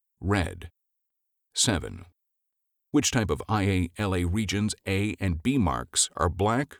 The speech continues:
with one or more red horizontal bands? Isolated danger.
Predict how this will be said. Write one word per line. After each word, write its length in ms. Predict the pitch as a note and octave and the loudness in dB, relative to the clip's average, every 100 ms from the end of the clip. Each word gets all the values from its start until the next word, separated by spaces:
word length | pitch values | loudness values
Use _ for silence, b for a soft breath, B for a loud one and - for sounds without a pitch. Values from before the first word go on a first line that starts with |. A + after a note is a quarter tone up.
| - | -2
with 180 | G2 D#2 | -2 0
one 220 | G#2 C#3+ | 2 2
or 80 | C3 | 2
more 260 | A2 A2 | 4 2
red 280 | F#2 A2 A#2 | 2 0 -2
horizontal 760 | F#2+ - G2+ G#2 G2 F2+ F2 E2+ | -4 -4 -2 0 2 0 0 -2
bands? 640 | D#2 C#2+ - G1+ - - - _ _ _ _ _ _ _ - | -2 -4 -8 -8 -4 -4 -6 _ _ _ _ _ _ _ -2
Isolated 640 | A2 A#2 A#2 G#2 F#2+ F#2+ | 0 2 0 -2 -2 -2
danger. 540 | F#2+ E2+ C#2 A#1+ - | 0 -2 -2 -8 -10